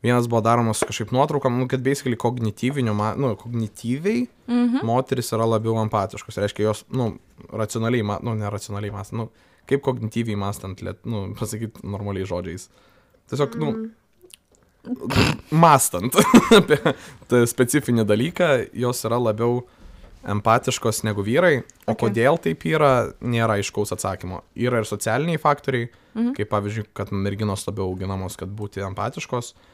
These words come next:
Speaker 1: kas yra irgi sa-, iš stereotipų kylantis dalykas. A,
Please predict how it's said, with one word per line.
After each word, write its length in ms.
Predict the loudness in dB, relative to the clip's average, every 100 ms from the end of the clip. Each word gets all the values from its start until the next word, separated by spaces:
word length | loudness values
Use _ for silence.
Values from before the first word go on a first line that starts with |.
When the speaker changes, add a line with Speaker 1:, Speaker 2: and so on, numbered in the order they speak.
| _ _ -12
Speaker 1:
kas 180 | -10 -6
yra 160 | -4
irgi 180 | -2 -4
sa-, 280 | -6 -6 -10 -8
iš 160 | -8 -6
stereotipų 460 | -6 -6 -6 -10
kylantis 380 | -6 -4 -2 -4
dalykas. 480 | -4 -4 -4 -8 -10 _ -20 -20 _ _ -20 -20 -20 -20 _ _
A, 280 | 6 8 6